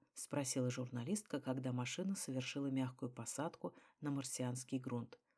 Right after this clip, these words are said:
«Назовем это так, но приготовьтесь импровизировать»,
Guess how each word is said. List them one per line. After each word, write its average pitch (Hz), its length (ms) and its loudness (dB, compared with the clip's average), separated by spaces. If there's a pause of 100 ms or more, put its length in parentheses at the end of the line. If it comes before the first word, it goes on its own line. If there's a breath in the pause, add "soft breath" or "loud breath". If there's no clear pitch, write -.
(420)
«Назовем 262 480 6
это 247 180 2 (100)
так, 175 300 0 (480)
но 196 220 4
приготовьтесь 208 920 2
импровизировать», 190 1000 2